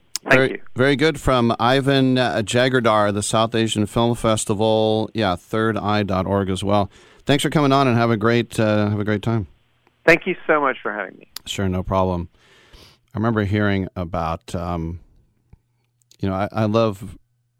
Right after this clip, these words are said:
Speaker 2: finding out Latin roots and etymology of how we get to some of these words. And from what I was told about Bangladesh, it is the people of Bengal, or the Bengal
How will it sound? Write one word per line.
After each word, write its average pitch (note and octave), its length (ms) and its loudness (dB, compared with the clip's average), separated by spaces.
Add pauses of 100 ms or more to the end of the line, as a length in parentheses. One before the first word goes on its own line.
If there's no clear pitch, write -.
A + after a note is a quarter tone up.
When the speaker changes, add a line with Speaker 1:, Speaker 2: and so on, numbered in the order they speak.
(380)
Speaker 2:
finding G2+ 360 2
out F#2+ 220 2
Latin F#2+ 320 0
roots A2 500 0
and F2+ 320 -2
etymology F#2+ 720 -2
of F2 140 -6
how F#2 160 -4
we F2 240 -6 (300)
get G2 220 -6
to - 120 -12
some F#2 220 -4
of F2+ 60 -4
these F2 180 -6
words. F#2 560 -2 (560)
And F#2 140 -4
from G2 200 -4
what F#2+ 140 0
I G2 140 0
was F#2+ 180 -6
told F#2 380 -4
about F2 320 -6
Bangladesh, F2 1000 -4 (560)
it F#2+ 140 -4
is G2 220 -4
the F#2 100 -6
people C#3 420 2
of G2+ 240 -2
Bengal, G#2 840 2 (960)
or F#2+ 340 -2
the F#2 220 -4
Bengal F#2 760 -2